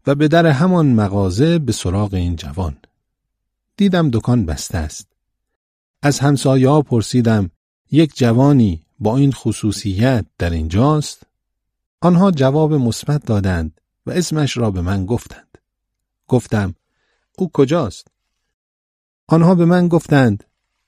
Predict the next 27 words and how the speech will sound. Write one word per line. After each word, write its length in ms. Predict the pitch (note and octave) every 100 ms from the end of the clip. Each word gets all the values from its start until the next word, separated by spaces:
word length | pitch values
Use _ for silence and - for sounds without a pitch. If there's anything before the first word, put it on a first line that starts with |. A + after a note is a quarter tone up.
| -
«او 120 | G#3+
بعد 280 | F#3 E3 D3+
از 200 | C#3+ C3
ماه 320 | C3 B2+ A#2+
رمضان 720 | A2+ G#2 G#2 G#2 D#3 D#3+ D#3 - _ _
دو 120 | D3
سه 180 | D#3 F#3+
روز 260 | F#3 E3+ C#3
مغازه 460 | C3 B2 A#2+ A#2
را 140 | C3+ A2
باز 400 | G2 A#2 C3 -
کرد، 420 | A#2 G2 E2 - _ _ -
ولی 200 | E3+ F#3
حالش 560 | D3 F3 D#3+ D3+ -
یک 180 | D3 -
طور 280 | - D3+ D3
دیگری 500 | A#2 F#2+ G#2 D3 E3
شده 280 | - F#2+ D2+
بود 260 | - - _ _ _ _ _
و 100 | C#3
یک 240 | E3 G3 -
هفته 300 | C#3+ C3 D3+
است 300 | D3 C3+ -
مغازه 420 | B2 A#2+ A#2 A2+
را 160 | C3 A2+
تعطیل 480 | - F#2+ F#2 E3+ E3
کرده 560 | - G#2+ G2 F#2 D#2